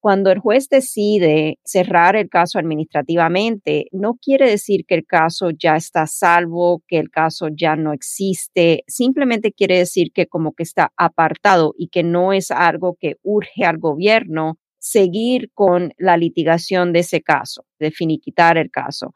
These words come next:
Y entonces el juez tiene la discreción de decir, "Ok, voy a cerrar este caso administrativamente".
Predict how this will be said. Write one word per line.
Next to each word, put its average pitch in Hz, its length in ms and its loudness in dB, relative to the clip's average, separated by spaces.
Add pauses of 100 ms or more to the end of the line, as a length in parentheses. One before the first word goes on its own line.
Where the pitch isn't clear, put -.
(280)
Y 202 120 0
entonces 220 340 -2
el 247 120 0
juez 175 280 2
tiene 170 220 0
la 165 100 4
discreción 180 480 -2
de 147 80 -2
decir, 165 320 -2
"Ok, 175 140 -4 (120)
voy 165 140 0
a 160 80 0
cerrar 165 380 -2
este 165 200 -6
caso 143 260 -4
administrativamente". 151 1000 -2